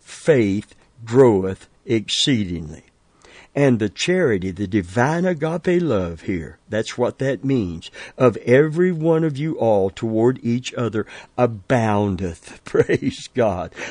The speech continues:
Love is, it, this word aboundeth means a river in the Greek that is at flood tide. It's come over its banks. It's abounding. <laughs> Praise God. It's increasing. Faith is growing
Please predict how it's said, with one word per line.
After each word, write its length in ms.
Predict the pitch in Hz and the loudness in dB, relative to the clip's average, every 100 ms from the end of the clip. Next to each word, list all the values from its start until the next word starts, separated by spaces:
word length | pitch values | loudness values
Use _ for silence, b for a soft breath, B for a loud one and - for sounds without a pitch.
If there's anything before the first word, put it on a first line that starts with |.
| B | B
Love 480 | 113 117 131 160 120 | 2 4 4 4 0
is, 260 | 107 90 - | -2 -4 -6
it, 380 | 135 127 123 | -6 -8 -6
this 220 | 120 143 113 | -4 -4 0
word 180 | 113 | 0
aboundeth 640 | 101 90 107 113 107 101 - B B | 0 -2 -2 0 -2 -4 -6 B B
means 400 | - 120 123 123 | -2 2 2 2
a 100 | 117 | 0
river 520 | 101 110 185 185 113 95 | -2 0 2 2 0 0
in 140 | 90 | -2
the 100 | 95 | -6
Greek 520 | 87 107 104 90 - | -6 -4 -4 -4 -8
that 200 | 123 104 | -6 -4
is 240 | 104 95 107 | -2 -4 -6
at 140 | - | -8
flood 420 | - 131 156 170 - | -8 -2 0 0 -6
tide. 400 | - 139 113 104 | -10 -4 -2 -2
It's 240 | 107 - | -6 -8
come 320 | - 135 120 - | -6 -4 -4 -2
over 560 | 147 160 220 202 190 | 4 6 4 4 0
its 280 | 120 110 - | 2 -2 -4
banks. 640 | - 214 196 85 - - - B B B | -8 -4 -4 -6 -10 -12 -14 B B B
It's 240 | 139 135 | -2 -2
abounding. 1040 | 113 92 - 139 131 120 110 87 76 76 73 B | -4 -8 -6 -4 -2 -2 -2 -4 -8 -12 -16 B
<laughs> 140 | B - | B -4
Praise 560 | 123 - 139 117 - | -2 2 2 2 -2
God. 440 | 110 123 101 80 92 | -6 -4 -4 -6 -8
It's 200 | 113 139 | -4 -2
increasing. 800 | 135 127 - 214 214 - 80 85 B B | -2 -2 -4 -2 -2 -6 -10 -12 B B
Faith 500 | - - 135 160 165 | -20 0 4 4 2
is 180 | 175 143 | 0 -2
growing 520 | - 170 175 170 156 | -4 -2 -2 -4 -6